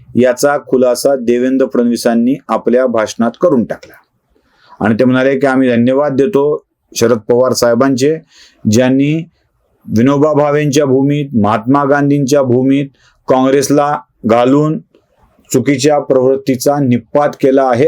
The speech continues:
असं फडणवीसांचं म्हणणं आहे. म्हणजे एक तिकडं अकोल्याचे लोक आपलाच पक्ष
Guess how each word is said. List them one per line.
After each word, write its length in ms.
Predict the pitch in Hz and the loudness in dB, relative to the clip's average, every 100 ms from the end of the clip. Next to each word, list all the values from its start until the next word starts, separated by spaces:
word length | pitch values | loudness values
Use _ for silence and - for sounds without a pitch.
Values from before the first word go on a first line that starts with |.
| - | 0
असं 220 | 120 151 147 | 0 0 0
फडणवीसांचं 600 | 139 151 143 139 123 107 95 | 0 0 0 0 0 -2 -4
म्हणणं 260 | 80 67 | -4 -10
आहे. 100 | 69 - _ _ - - | -16 -20 _ _ -20 -8
म्हणजे 400 | 95 107 - 123 | -2 0 0 0
एक 140 | 139 - - | -2 -4 -4
तिकडं 440 | 160 170 185 202 202 _ _ _ _ _ - | 0 2 2 0 -6 _ _ _ _ _ -4
अकोल्याचे 640 | 151 156 214 226 165 208 | -2 0 0 2 0 2
लोक 240 | 185 160 165 160 165 139 | 0 0 0 -2 -2 -2
आपलाच 460 | 117 175 220 170 | 0 0 0 0
पक्ष 300 | 165 156 - | -4 -2 -2